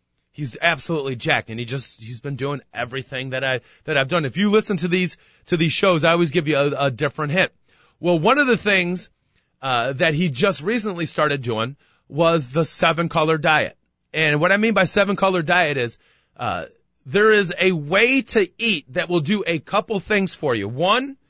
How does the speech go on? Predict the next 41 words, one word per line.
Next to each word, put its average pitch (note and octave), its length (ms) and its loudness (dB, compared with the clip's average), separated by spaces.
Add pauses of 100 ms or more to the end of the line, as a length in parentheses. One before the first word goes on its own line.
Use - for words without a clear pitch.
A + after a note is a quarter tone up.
(440)
and, D#3+ 120 -12
and, F3 240 -10
and E3+ 280 -6 (160)
I G3+ 100 2
don't C#4 140 4
know C4+ 60 4
if A3+ 60 2
this A3+ 140 -2
is F#3+ 60 -4
most G#3 240 2
important. F3 600 -2 (240)
This G3+ 240 -4
is F3 360 -8 (400)
because F3+ 420 -2
it F#3 120 -4
depends A3+ 360 0
on F3+ 180 2
you, F#3+ 200 4
the C#3 100 0
body. E3+ 300 2
When C#3 140 -4
everyone's G3+ 360 0
like, G3+ 180 2
"Oh, D4+ 200 2
this C4+ 160 -4
is - 80 -10
most C#4 220 2
important B3+ 340 0
to A3 60 -8
do B3 100 -6
this, C#4+ 420 -4 (220)
A B3 400 4
and F3+ 160 -4
B B3+ 400 0
and F3 120 -2
C, C4+ 320 0
and G3+ 100 2
it's G3+ 200 -4
in B3 140 -2
this C4 180 -4
order." B3 280 2